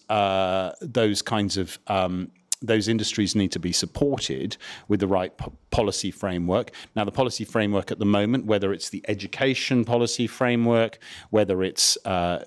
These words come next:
around infrastructure and the sort of physical hubs and places like the Bradfield Centre, you know, there are lots of gaps, uh, in the market. There are also, you know, real, uh, kind of inequalities or, let's say, um,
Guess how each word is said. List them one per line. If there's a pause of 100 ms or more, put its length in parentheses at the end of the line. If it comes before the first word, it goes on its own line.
around
infrastructure
and
the
sort
of
physical
hubs
and
places
like
the
Bradfield
Centre, (300)
you
know,
there
are
lots
of
gaps, (100)
uh,
in
the
market.
There
are
also, (560)
you
know,
real, (280)
uh,
kind
of
inequalities
or,
let's
say,
um,